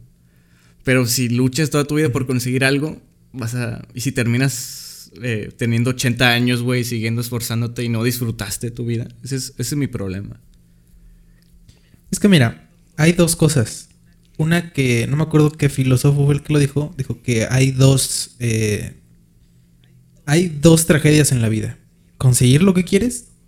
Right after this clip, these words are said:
Speaker 2: y no conseguir lo que
Speaker 1: Ajá.
Speaker 2: quieres. Porque cuando consigues lo que quieres,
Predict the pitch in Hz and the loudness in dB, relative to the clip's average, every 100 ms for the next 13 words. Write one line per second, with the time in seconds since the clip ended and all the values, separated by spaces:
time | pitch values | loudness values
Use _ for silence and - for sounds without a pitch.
0 | _ 143 135 127 127 113 113 107 - - | _ 2 4 4 2 0 -2 -2 -6 -6
1 | 110 110 117 - _ _ _ - 147 143 | -6 -6 -10 -20 _ _ _ 0 0 0
2 | 143 151 143 139 147 208 220 208 - 214 | 2 4 4 4 4 4 4 0 -2 -2
3 | 196 202 - | -2 -4 -12